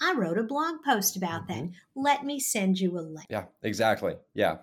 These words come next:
Speaker 1: Okay, so what other tips for content-based S E O do you have for small business owners? What else should they be thinking about?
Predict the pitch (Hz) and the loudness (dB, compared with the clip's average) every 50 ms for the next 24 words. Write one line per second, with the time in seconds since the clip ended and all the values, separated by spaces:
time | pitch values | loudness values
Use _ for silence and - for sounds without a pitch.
0 | _ _ _ _ _ _ - 370 359 339 240 - - 302 277 233 - 349 381 - | _ _ _ _ _ _ -4 -2 0 0 2 2 2 2 2 2 2 2 2 2
1 | - 349 330 311 311 285 269 254 - - 226 220 196 214 - - - - - - | 0 0 0 2 0 -2 -2 -2 -4 -2 -2 -2 -4 -4 -4 -4 -4 -6 -6 -4
2 | - 214 208 208 202 196 196 202 - 262 262 262 262 302 285 269 - - 208 202 | -2 0 2 2 2 0 -2 -2 0 0 0 0 0 -4 -6 -4 -2 -2 -2 -2
3 | 202 196 - - - 220 220 208 - - 262 254 226 175 156 156 - - _ - | -2 -4 -6 -6 -4 -4 -2 -2 -2 -2 -2 -2 -4 -4 -6 -8 -14 -16 _ -6
4 | 233 220 220 240 240 233 - 302 311 254 175 160 160 - - - 240 233 - - | -4 -2 -2 -2 -4 -4 -4 -6 -6 -6 -8 -10 -12 -12 -8 -8 -6 -4 -2 -2
5 | 220 175 160 160 - 180 165 156 - 170 156 147 - - 151 147 151 156 - 185 | -2 -2 -2 -4 -6 -6 -4 -4 -6 -6 -6 -6 -6 -6 -6 -8 -14 -14 -14 -14
6 | - 214 214 254 285 302 330 294 277 - - - - 214 185 208 196 190 185 185 | -10 -4 -2 0 0 0 -2 -4 -4 -4 -4 -4 -2 -2 -2 0 2 2 2 2
7 | 190 190 180 180 175 180 - _ _ _ - - 175 160 143 - 156 196 - 190 | 2 0 -2 -2 -4 -6 -12 _ _ _ -10 -10 -10 -8 -10 -14 -16 -18 -18 -16
8 | 185 - - - | -14 -12 -12 -12